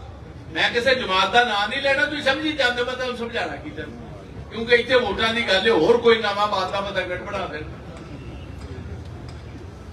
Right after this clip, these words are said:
ਇਹਨਾਂ ਤੋਂ ਕੋਈ ਆਸ ਨਾ ਰੱਖੋ। ਗਿਆਰਾਂ ਮਹੀਨੇ ਹਜ਼ਾਰਾਂ ਦੀ ਤਾਦਾਦ 'ਚ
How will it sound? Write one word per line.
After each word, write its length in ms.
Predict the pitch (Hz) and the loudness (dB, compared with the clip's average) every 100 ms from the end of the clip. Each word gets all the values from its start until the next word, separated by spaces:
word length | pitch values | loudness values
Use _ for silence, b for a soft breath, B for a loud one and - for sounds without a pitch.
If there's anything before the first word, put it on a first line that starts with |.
| - | -2
ਇਹਨਾਂ 320 | 277 320 339 339 | 2 4 6 4
ਤੋਂ 120 | 339 | 2
ਕੋਈ 300 | 330 370 403 | 2 4 6
ਆਸ 300 | 302 294 294 | 6 6 2
ਨਾ 140 | 262 | -2
ਰੱਖੋ। 280 | 247 - - - - - - - - | -2 -4 -10 -16 -18 -16 -16 -16 0
ਗਿਆਰਾਂ 500 | 208 233 277 311 330 | 4 6 6 6 4
ਮਹੀਨੇ 460 | 320 285 220 226 269 | 2 -4 -6 0 2
ਹਜ਼ਾਰਾਂ 560 | 233 - 254 285 330 330 | 2 0 2 2 4 2
ਦੀ 120 | 320 | 0
ਤਾਦਾਦ 420 | 277 254 220 135 | -2 -2 0 -2
'ਚ 120 | - | -6